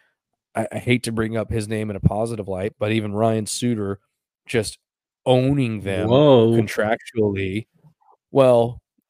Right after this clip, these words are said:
Speaker 1: let's, let's talk about it in the fact that they both, uh, they both are taking a lot of money from Minnesota over the next couple of seasons, and it's really kind of handicapping the Wild from being able to make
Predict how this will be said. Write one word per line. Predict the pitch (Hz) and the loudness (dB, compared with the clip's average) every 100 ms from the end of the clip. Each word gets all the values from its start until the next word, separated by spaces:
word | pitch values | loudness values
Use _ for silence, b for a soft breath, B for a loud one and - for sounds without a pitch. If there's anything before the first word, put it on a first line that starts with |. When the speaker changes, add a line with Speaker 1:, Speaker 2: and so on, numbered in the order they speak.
| - | 0
Speaker 1:
let's, | 120 - - | 0 0 2
let's | 127 123 | 2 2
talk | - 147 143 | 0 0 0
about | 123 113 | 0 0
it | 107 | 0
in | 110 | -4
the | |
fact | 110 117 113 110 | -4 -2 -2 -2
that | 107 - | -8 0
they | 117 | 2
both, | 120 117 107 - | 6 4 4 -4
uh, | 120 110 104 98 | 0 2 2 2
they | 117 | 0
both | 120 127 123 | 2 2 2
are | 110 | -2
taking | - 117 104 107 | -2 -4 -4 -8
a | |
lot | 95 95 107 113 | -6 0 2 2
of | 110 | 0
money | 110 107 98 95 | -2 -4 -4 -8
from | 92 110 | -8 -6
Minnesota | 104 101 101 107 101 101 | -4 -4 -4 -2 0 -2
over | 104 104 | -4 -4
the | 104 | -4
next | 101 104 | -6 -6
couple | - 107 107 | -8 -6 -6
of | 98 | -8
seasons, | - 107 101 101 95 - B B B B | -4 -4 -4 -8 -8 -10 B B B B
and | 110 110 | -2 0
it's | 104 - | -2 -4
really | 104 120 127 123 | -4 0 2 2
kind | 113 117 110 | 0 -2 -2
of | 98 | -4
handicapping | - 110 110 107 98 98 104 | -4 -4 -4 -2 -4 -4 -4
the | 104 | -2
Wild | 104 104 104 - | 0 0 0 -2
from | 104 | -8
being | 101 107 | -6 -2
able | 107 104 | -2 -2
to | 101 | -2
make | 101 98 - | -2 -4 -8